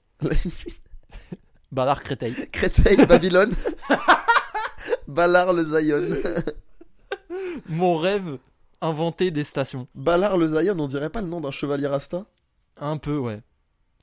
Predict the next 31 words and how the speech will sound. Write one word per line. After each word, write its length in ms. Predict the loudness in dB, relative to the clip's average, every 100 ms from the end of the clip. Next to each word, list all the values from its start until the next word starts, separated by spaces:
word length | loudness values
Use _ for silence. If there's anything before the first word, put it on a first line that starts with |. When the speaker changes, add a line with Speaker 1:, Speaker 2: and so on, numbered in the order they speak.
| -12
Speaker 2:
Un 140 | -12
peu. 200 | -10 -14 _ _ _
Mon 160 | -6 -4
rêve, 200 | -2 -4
c'est 160 | -4 -4
d'inventer 440 | -2 -2 -4 -4
des 100 | -4
stations 400 | -4 -4 -4 -4
et 60 | 0
qu'il 120 | 2
y 20 | 2
a 40 |
la 120 | 2
voix 160 | 0 2
de 40 |
la 120 | 2 2
R 40 |
A 60 | -2
T 120 | -4
P 120 | -4
qui 260 | -4 -4 -4
dit 60 |
Speaker 1:
Je 100 | -6
vais 60 | -6
en 100 | -6
croisade, 420 | -4 -2 0 -2
man. 320 | -4 -8 -8 -18 _ -12
Speaker 2:
Créteil, 680 | -2 -2 2 2 4 2 -4 -10
Babylone. 760 | 0 0 2 0 0 0 -2 -8 _ _ _ _ _ _ -14
Speaker 1:
<laughs> 460 | -6 -4 -4 -6 -16
Speaker 2:
Créteil, 760 | -8 -6 -4 -2 0 0 -4